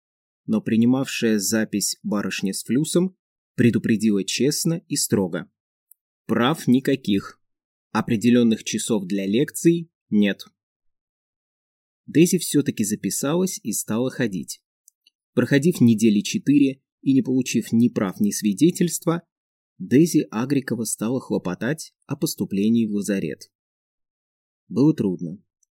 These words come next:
Никуда не брали. Везде переполнено. А знакомые дразнили вопросами. "Вы где работаете?" "Я в Энском лазарете. Полтораста раненых, масса работы.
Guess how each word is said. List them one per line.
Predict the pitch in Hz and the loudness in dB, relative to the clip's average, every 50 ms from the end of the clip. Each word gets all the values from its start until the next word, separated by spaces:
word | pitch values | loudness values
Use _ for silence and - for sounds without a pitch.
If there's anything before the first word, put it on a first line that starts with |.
| _ _ _ | _ _ _
Никуда | - 101 95 - 98 82 107 113 | -2 -2 -2 -2 -4 -2 2 2
не | 131 135 131 | 4 4 2
брали. | 107 92 85 78 78 80 78 - - _ _ _ _ _ _ _ _ _ _ _ _ _ _ _ _ | 2 -2 -4 -4 -6 -8 -10 -14 -16 _ _ _ _ _ _ _ _ _ _ _ _ _ _ _ _
Везде | - - 95 82 82 104 107 | -8 -6 -6 -4 -2 -2 -2
переполнено. | - 113 107 98 - 95 85 67 71 71 58 58 55 - - _ _ _ _ _ _ _ _ _ | -2 -2 -4 -4 -4 -6 -10 -8 -8 -10 -12 -14 -14 -18 -20 _ _ _ _ _ _ _ _ _
А | - 104 101 | -8 -8 -6
знакомые | 98 104 101 95 - - 117 120 123 123 123 110 | -4 -4 -6 -4 -2 0 2 2 4 4 2 2
дразнили | - 110 104 98 82 92 101 104 101 104 | 2 0 0 0 -2 -2 -2 0 0 0
вопросами. | 92 107 104 95 - - 101 90 - - - 90 80 76 - _ _ _ _ _ _ _ _ _ _ _ _ _ _ _ _ _ _ _ _ | -2 -2 -4 -4 -4 -4 -6 -6 -6 -8 -10 -10 -10 -12 -14 _ _ _ _ _ _ _ _ _ _ _ _ _ _ _ _ _ _ _ _
"Вы | - 90 110 95 | -10 -6 -6 -4
где | 95 131 160 | -2 0 2
работаете?" | 196 214 214 165 92 80 78 - - - - - - - - _ _ _ _ _ _ _ _ _ - | 2 2 0 0 -4 -8 -10 -12 -14 -12 -12 -12 -14 -14 -18 _ _ _ _ _ _ _ _ _ -4
"Я | 98 98 120 147 | 0 2 2 2
в | 151 147 135 | 2 2 0
Энском | 139 139 - - 165 160 160 | 0 0 0 0 0 0 2
лазарете. | 170 160 170 180 180 127 104 143 - - 123 113 - _ _ _ _ _ _ _ _ _ _ | 0 0 0 0 2 2 0 0 -2 -2 -4 -6 -6 _ _ _ _ _ _ _ _ _ _
Полтораста | - 117 110 - - 98 92 110 151 - - 190 - | -4 -2 -2 -2 -2 -4 -4 -4 -4 -2 0 0 0
раненых, | 117 107 107 110 110 110 - - - _ _ _ _ | 0 2 2 2 2 0 -2 -4 -10 _ _ _ _
масса | 87 95 - - - - 147 | -8 -6 -4 -2 -2 -2 0
работы. | 135 127 101 95 92 101 - 92 - | -2 -2 -2 -4 -6 -8 -8 -10 -14